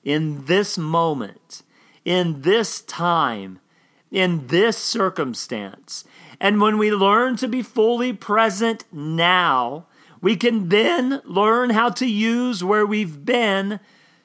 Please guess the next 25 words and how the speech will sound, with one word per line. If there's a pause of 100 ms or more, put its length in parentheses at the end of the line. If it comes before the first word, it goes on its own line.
(140)
to
propel
us
in
a
way
of
health (320)
moving (180)
forward. (880)
But
we
must
be
fully (220)
present (180)
now. (680)
So
where
are
you
now,
friends? (880)
It's
easy.